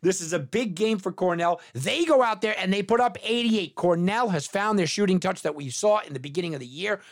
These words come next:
where they seemed to be consistently putting up ninety points. They beat Columbia. Who doesn't? They beat them eighty-eight seventy-five. The game goes over. But weirdly, look, uh, you know, Cornell was supposed to be favored by thirteen and a half. They don't cover the spread here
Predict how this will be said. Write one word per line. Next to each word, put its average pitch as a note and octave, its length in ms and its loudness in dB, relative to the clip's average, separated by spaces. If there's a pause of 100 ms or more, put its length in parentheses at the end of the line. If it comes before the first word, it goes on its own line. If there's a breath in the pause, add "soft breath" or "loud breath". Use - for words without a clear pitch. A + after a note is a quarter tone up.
(120)
where G3 140 4
they G#3+ 180 4
seemed B3+ 360 -2
to D#3 60 -4
be C#3+ 120 -2
consistently D#3 640 -6
putting D3+ 260 -8
up C#3+ 100 -12
ninety C3+ 340 -14
points. E3+ 380 -4 (340 soft breath)
They F3+ 180 -2
beat F#3+ 280 -4
Columbia. E3 580 2 (180 loud breath)
Who G3+ 200 2
doesn't? D#3 460 0 (160 loud breath)
They F3 120 -2
beat E3+ 180 -2
them D#3 180 -2
eighty-eight G3+ 420 -6
seventy-five. D#3+ 640 -2 (200 loud breath)
The C#3 60 -2
game C#3 300 -4
goes A#2+ 380 -6
over. G#3 440 0 (260 soft breath)
But G#3 200 0
weirdly, D#4 400 4
look, E4+ 260 2
uh, A#3 60 4
you B3+ 160 0
know, B3+ 80 4
Cornell D#4+ 360 2
was F4+ 100 -2
supposed B3+ 180 0
to G#3+ 40 -10
be G3+ 80 -6
favored A3 300 -4
by F3 100 0
thirteen F#3+ 360 -4
and D3 80 -6
a - 20 -4
half. F#3+ 140 -6
They B2 100 -12
don't F3+ 240 -4
cover E3 260 -2
the A#2 120 -10
spread F3+ 400 -4
here B2+ 360 -4